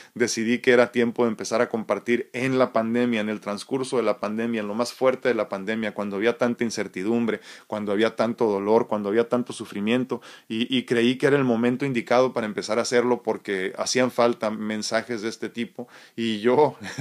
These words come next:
<laughs> yo estoy lleno de ellos, y no porque sea nada especial, simplemente porque he tenido una vida hermosa. Y entonces, eh, decidí empezar a compartir mi historia con ustedes, pero más allá, o sea, no nada más como un blog de, de voy al hospital, esta es mi familia,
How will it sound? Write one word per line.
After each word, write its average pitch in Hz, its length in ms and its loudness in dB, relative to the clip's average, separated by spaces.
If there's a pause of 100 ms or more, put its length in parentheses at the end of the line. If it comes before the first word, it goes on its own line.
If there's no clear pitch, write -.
(120)
<laughs> - 360 -20
yo 131 160 4
estoy 143 280 8
lleno 143 320 4
de 123 140 6
ellos, 123 240 4
y 117 60 -2
no 135 180 -2
porque 127 260 0
sea 120 240 2
nada 127 260 4
especial, 123 440 0
simplemente 120 500 -2
porque 110 260 -4
he - 20 -10
tenido 117 280 0
una 117 140 0
vida 113 200 2
hermosa. 107 400 -2
Y 98 40 -4
entonces, 107 520 -2 (560)
eh, 107 400 0
decidí 117 540 2
empezar 120 380 2
a 123 80 0
compartir 117 560 -2
mi 117 100 0
historia 120 460 2
con 107 160 -4
ustedes, 123 420 2
pero 113 220 0
más 135 220 0
allá, 135 340 2
o 107 60 -8
sea, 110 220 -4 (320)
no 127 200 0
nada 139 260 4
más 135 240 2
como 131 240 0
un 127 120 -2
blog 127 360 6
de, 107 160 2
de 98 220 0
voy 110 220 0
al 120 100 4
hospital, 117 500 2
esta 113 180 -4
es 113 60 -6
mi 113 80 -6
familia, 104 560 -2